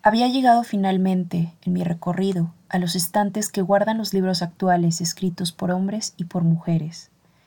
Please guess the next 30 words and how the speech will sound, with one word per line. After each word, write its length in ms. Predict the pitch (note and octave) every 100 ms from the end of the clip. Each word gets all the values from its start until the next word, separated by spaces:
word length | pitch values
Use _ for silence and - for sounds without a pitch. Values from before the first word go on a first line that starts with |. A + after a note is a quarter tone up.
| _ _ -
Esto 220 | B3+ D4
es 80 | C#4
cierto. 500 | G3+ F3+ F3 E3+ - _ _ -
Ahora 200 | F#3+ A3
las 140 | A3
mujeres 360 | A3 G#3 G3+ G3+
escriben 520 | F#3+ - G3 G3+ G3
casi 280 | F#3 A3 A#3+
tantos 520 | - A3 A3+ B3+ B3
libros 360 | G#3+ F#3+ F#3 -
como 240 | F3 E3+
los 240 | D#3+ E3
hombres. 480 | F3 E3+ D#3+ E3 - _ _ - _
O 80 | -
si 120 | G#3
eso 180 | A3+ C#4
no 80 | C#4
es 80 | A#3+
del 160 | A3+
todo 200 | G#3+ G3+
cierto, 600 | G3 - G#3+ G3+ - F3
si 160 | E3 F#3+
el 100 | E3+
sexo 300 | E3+ F#3+ -
masculino 580 | A3 - - G3 G3+ F#3+
sigue 240 | - F#3+
siendo 400 | F3+ - G3 F#3
el 80 | F3
más 220 | F3+ F3
locuaz, 560 | F3 F3 F#3 F3+ F#3